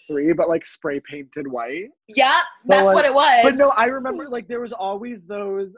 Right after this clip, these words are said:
Speaker 1: yeah, I wouldn't, like, also with earphones,
Speaker 2: Mm.
Speaker 1: there's always those
Speaker 2: Mm-hmm.
Speaker 1: things where, like, they look like Apple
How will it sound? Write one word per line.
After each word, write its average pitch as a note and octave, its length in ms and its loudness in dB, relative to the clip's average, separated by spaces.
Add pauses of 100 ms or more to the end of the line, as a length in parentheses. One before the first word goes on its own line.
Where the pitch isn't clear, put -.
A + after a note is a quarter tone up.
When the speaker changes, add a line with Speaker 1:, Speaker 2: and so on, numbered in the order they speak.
(140)
Speaker 1:
yeah, F3+ 340 -4 (500)
I F#3 180 -20
wouldn't, F#3+ 360 -10 (100)
like, F3 360 -18
also E3 440 -8
with E3+ 320 -6 (240)
earphones, D#3+ 840 -8
Speaker 2:
Mm. A3+ 120 -8
Speaker 1:
there's D3+ 160 -4
always D3 420 -2
those D#3 180 -6
Speaker 2:
Mm-hmm. A3 100 -8
Speaker 1:
things D#3 160 -4
where, D#3+ 100 -2
like, C#3+ 220 0
they D#3 140 2
look C3 200 -2
like D#3 140 -2 (100)
Apple F3 240 2